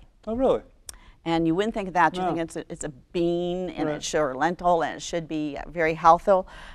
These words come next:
Speaker 2: healthy. But it has something called phytic acid in it, and it actually aggravates the lining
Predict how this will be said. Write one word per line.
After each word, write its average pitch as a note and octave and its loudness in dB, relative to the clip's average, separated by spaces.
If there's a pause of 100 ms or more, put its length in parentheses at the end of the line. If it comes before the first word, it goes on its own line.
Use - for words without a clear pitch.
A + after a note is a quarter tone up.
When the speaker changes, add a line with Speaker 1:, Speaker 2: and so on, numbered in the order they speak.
Speaker 2:
healthy. G#3+ 4
But F#3+ 4
it A#3 0
has D#4+ 2
something G#4 -2
called F3 0
phytic F3+ 0
acid E3 -2
in G#3+ 4
it, G#3+ -10 (240)
and F3 0
it - -2
actually A#3+ -2 (160)
aggravates F#3 4
the D3+ -2
lining D3 -4